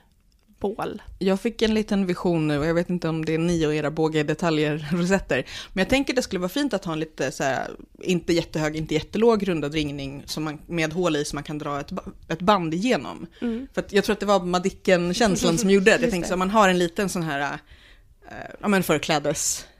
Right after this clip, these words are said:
Speaker 1: Mm.
Speaker 2: ärm-, spetsdetalj,
Speaker 1: Mm.
Speaker 2: att då ha ett litet färgat band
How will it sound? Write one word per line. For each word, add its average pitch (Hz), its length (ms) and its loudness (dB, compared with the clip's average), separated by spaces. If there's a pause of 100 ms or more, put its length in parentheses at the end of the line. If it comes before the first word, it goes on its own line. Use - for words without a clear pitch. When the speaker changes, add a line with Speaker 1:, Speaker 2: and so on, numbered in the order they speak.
(120)
Speaker 1:
Mm. 151 200 4
Speaker 2:
ärm-, 147 220 2 (440)
spetsdetalj, 170 1160 6
Speaker 1:
Mm. 220 320 -2
Speaker 2:
att - 180 -4
då 180 100 4
ha 175 280 4
ett 165 60 -2
litet 165 280 -2
färgat 151 380 -2
band 151 460 -2